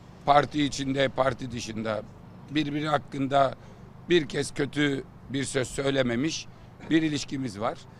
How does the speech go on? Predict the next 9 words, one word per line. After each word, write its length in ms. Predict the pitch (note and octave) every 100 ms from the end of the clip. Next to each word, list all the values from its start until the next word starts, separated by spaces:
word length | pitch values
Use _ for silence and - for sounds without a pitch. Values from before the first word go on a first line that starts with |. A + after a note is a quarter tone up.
| - - -
Tabii 380 | D#3+ D#3 D#3+ D3+ - - -
bir 160 | C#3 D3+
siyasi 720 | C#3+ D3 C#3+ - D3 C#3+ - - -
partinin 600 | C3+ C#3 - C3 C3+ B2 - - - - -
genel 360 | B2+ C#3 C#3
başkanına, 540 | B2+ A#2+ - A#2+ A#2+ A2
bir 100 | A#2
siyasi 520 | A2+ B2 A#2+ G#2 A#2
partiye, 680 | A#2+ A#2 - A#2 A2+ A#2